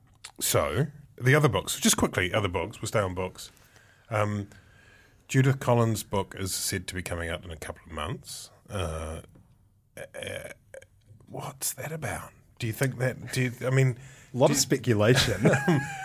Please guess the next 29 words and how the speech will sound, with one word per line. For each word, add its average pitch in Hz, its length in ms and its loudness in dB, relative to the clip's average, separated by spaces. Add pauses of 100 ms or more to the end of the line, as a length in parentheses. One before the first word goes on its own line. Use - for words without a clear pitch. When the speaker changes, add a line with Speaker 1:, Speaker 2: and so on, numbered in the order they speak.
(160)
Speaker 1:
It's 123 200 -2
gonna 120 260 4
be 113 240 2
a 107 400 2 (500)
powerful 107 480 -2
story 110 480 0
of 98 280 -4 (600)
one, 101 420 2 (1300)
you 107 100 0
know, 110 220 2
of 101 160 -2
a 92 160 2
true 117 260 0
New 104 140 2
Zealand 101 420 0 (380)
journey 101 340 2
from 92 460 -4 (1000)
farm 104 540 2
to 95 360 -2 (720)
the 95 120 -4
ninth 101 340 -2
floor 120 220 -6
of 107 60 -6
the 104 40 -6
Beehive? 131 580 0
I 110 100 -6
don't 110 140 -4
know. 107 220 -2
What? 104 160 -8